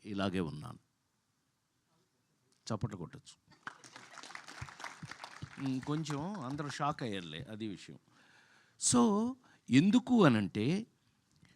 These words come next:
ఏ నటుడైనా సరే, నేను నమ్మేది చెప్తున్నా, ఏ యాక్టర్ అయినా సరే, లాంగ్ ఇన్నింగ్స్, వంద సెంచరీలు, రెండు వందల సెంచరీలు కొట్టాలి అనంటే, లాంగ్ ఇన్నింగ్స్ ఉండాలి అనంటే గనక,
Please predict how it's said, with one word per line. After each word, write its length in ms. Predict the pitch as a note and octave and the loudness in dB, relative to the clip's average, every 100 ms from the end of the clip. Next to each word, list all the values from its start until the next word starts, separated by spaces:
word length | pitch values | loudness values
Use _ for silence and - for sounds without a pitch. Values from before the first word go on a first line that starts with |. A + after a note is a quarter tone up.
| _ - _ | _ -20 _
ఏ 340 | G#2 C3 F3+ G#3+ | 6 10 12 10
నటుడైనా 600 | G#3 F#3 G#3 G3 F3+ D#3+ | 8 6 6 6 6 6
సరే, 200 | D3 A2+ | 2 2
నేను 320 | A2+ E3 G#3+ | 8 10 12
నమ్మేది 400 | G3+ F#3 F#3+ E3+ C#3 | 12 12 10 8 6
చెప్తున్నా, 320 | - - - - _ - | 2 -4 -10 -20 _ -4
ఏ 500 | C3+ E3+ G3+ G#3 C#3+ | 6 10 12 10 8
యాక్టర్ 420 | D3+ F#3 F#3+ F#3 | 8 8 4 2
అయినా 260 | F3+ D#3+ C#3+ | 4 4 2
సరే, 480 | B2+ A2 A2+ E3+ G3 _ _ _ - - _ _ _ _ _ _ _ _ _ _ _ _ _ - | 2 -2 -2 -4 -8 _ _ _ -20 -20 _ _ _ _ _ _ _ _ _ _ _ _ _ -4
లాంగ్ 520 | B2+ C#3+ F3+ A#3 C4+ | 6 12 12 12 12
ఇన్నింగ్స్, 600 | B3+ B3+ A#3+ E3+ - - - _ _ _ _ _ _ _ _ _ _ _ _ _ - | 10 10 10 10 6 0 -6 _ _ _ _ _ _ _ _ _ _ _ _ _ -2
వంద 180 | B2+ | 2
సెంచరీలు, 720 | D3 D#3 D#3 D#3+ D#3+ E3 E3+ E3 | 4 4 4 6 6 8 6 6
రెండు 200 | D#3 E3 | 2 2
వందల 180 | F3 | 0
సెంచరీలు 300 | D#3+ E3+ E3 | 0 0 0
కొట్టాలి 600 | D#3+ C#3 C3 F3+ F#3+ F#3+ | 0 0 4 6 8 8
అనంటే, 220 | F3 E3+ E3+ | 6 4 6
లాంగ్ 460 | C#3 D3+ G3 A3+ | 10 12 12 10
ఇన్నింగ్స్ 440 | G#3 A3+ A3+ G3 G3 | 8 8 8 6 4
ఉండాలి 600 | F#3+ G3+ G3+ G3+ G#3 G3 | 6 10 12 12 10 6
అనంటే 420 | F3+ F3 E3 F3+ | 6 4 4 4
గనక, 680 | D#3+ D3+ C#3 C3+ D3+ F#3+ | 6 6 4 2 2 2